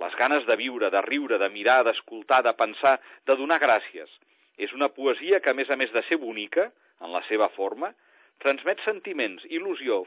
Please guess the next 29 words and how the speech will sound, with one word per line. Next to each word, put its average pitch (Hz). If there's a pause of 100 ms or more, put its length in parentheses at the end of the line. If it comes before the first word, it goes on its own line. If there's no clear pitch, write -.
força 175
i 107
dinamisme. 143 (500)
Es 107
nota 143
que 101
és 95
un 113
home 107
apassionat 113 (400)
pel 107
que 110
passa 175
i 190
pel 131
que 110
viu. 90 (420)
Ell 110
canta 156
la 107
vida 95
que 95
es 92
manifesta. 90 (520)
Les 107
seves 175
fonts 165
d'inspiració, 123 (220)
la 85